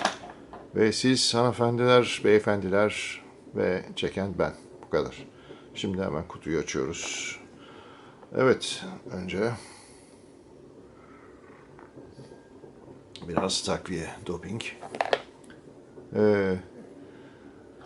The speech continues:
reklam değildir muhabbeti çıktı değil mi? Bir de şimdi başımıza ne olduğunu hiç anlamıyorum. Neyse ben, e, niye?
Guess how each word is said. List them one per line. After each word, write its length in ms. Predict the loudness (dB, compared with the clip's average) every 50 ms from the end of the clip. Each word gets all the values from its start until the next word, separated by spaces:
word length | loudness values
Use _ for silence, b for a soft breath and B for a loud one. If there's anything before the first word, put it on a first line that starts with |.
| -2 -2 0 2 8
reklam 480 | 8 8 8 8 6 6 6 6 8 8
değildir 300 | 8 8 8 8 6 6
muhabbeti 500 | 8 10 10 10 10 8 6 2 2 -4
çıktı 300 | -4 -2 0 2 2 4
değil 100 | 4 4
mi? 100 | 4 4
Bir 100 | 4 4
de 100 | 4 4
şimdi 260 | 2 2 0 4 4
başımıza 420 | 4 4 4 0 0 2 4 4 4
ne 100 | 4 4
olduğunu 260 | 4 4 4 4 0
hiç 140 | 2 2 2
anlamıyorum. 520 | 2 4 4 4 4 4 2 2 2 2
Neyse 360 | 2 2 2 4 4 4 6
ben, 140 | 6 4 4
e, 280 | 2 -2 -4 -2 0 0 2 2 2 0 0 0 -2 -2 -4 -4 -6 -8 -8 -10 -10 -6 -4
niye? 260 | 0 2 4 4 2